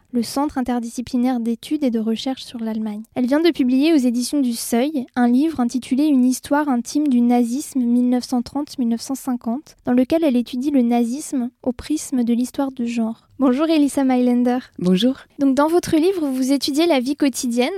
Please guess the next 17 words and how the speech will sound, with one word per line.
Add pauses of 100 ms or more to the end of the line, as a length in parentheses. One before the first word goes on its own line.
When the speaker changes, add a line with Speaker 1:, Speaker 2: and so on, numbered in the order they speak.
(100)
Speaker 1:
la
vie
des
gens
ordinaires. (140)
Qu'est-ce
que
peut
nous
apprendre
cette
histoire
du
quotidien
et
est-ce
que